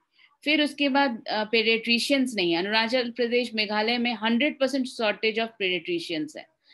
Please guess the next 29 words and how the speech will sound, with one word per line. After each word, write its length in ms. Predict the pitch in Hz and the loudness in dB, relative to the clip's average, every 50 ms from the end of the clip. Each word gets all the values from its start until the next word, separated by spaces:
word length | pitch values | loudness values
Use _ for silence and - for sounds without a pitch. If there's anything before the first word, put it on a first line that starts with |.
| - - _ _ _ - | -20 -20 _ _ _ 2
तो 160 | 277 285 277 | 4 4 4
ऐसा 360 | - - - 240 240 254 285 | 4 4 2 0 2 2 2
लोग, 280 | 285 277 277 269 - - | 4 4 4 2 2 2
ऐसा 280 | 208 247 240 277 269 269 | 0 0 2 0 0 0
जगह 280 | 254 254 247 254 262 | 0 0 0 0 0
में 260 | 254 254 269 269 269 | 0 0 0 0 0
वो 220 | 262 226 226 240 233 | 0 0 0 -2 -2
शॉर्टफॉल 560 | 233 240 214 214 214 - 240 240 240 240 226 | -2 -2 -4 -4 -4 -4 -4 -2 -2 -4 -4
क्या, 200 | - 247 226 208 | -4 -2 -2 -2
वो 160 | 180 180 190 | -2 -4 -6
तो 380 | 185 - 208 202 175 - - _ _ - | -6 -6 -6 -6 -6 -8 -10 _ _ -10
अपॉइंट 380 | - 175 - 220 226 240 233 | -8 -4 -2 0 2 2 2
ही 80 | 254 254 | 0 0
नहीं 140 | 220 185 160 | 0 0 -2
कर 160 | 160 156 143 | -2 -6 -8
सकते। 420 | 143 - 139 - - - 151 - - _ _ - - _ - | -10 -12 -16 -18 -18 -18 -20 -20 -20 _ _ -20 -20 _ -4
तो 60 | 233 | 0
वही 120 | 262 285 302 | 2 2 2
बोला 300 | 254 285 277 277 285 285 | 4 4 4 4 4 2
कि, 380 | 269 269 269 262 247 233 - | 2 2 2 2 0 0 -2
अ, 280 | - - 202 202 202 202 | -4 -2 -2 0 0 0
ये, 500 | 202 190 185 202 208 214 214 220 220 220 - - _ _ _ _ | -2 -2 -2 0 0 2 2 2 2 0 -4 -8 _ _ _ _
अ, 260 | - 165 180 175 175 170 | -12 -10 -8 -6 -6 -4
बेकार 460 | 170 170 185 - - 190 202 214 214 | -2 -2 -2 -2 -2 -2 -2 -2 -2
है 180 | 220 240 - _ _ _ _ _ _ - | -4 -8 -10 _ _ _ _ _ _ -8
और 180 | 160 175 170 170 | -6 -6 -6 -4
ये 200 | 175 196 214 220 | -4 -2 -2 -2
अनफीजिबल 680 | - 190 196 208 208 220 208 185 185 202 185 202 202 196 | 0 -2 -2 -4 -4 -4 -6 -4 -6 -6 -4 -4 -4 -4
है, 180 | 220 254 277 | -6 -8 -12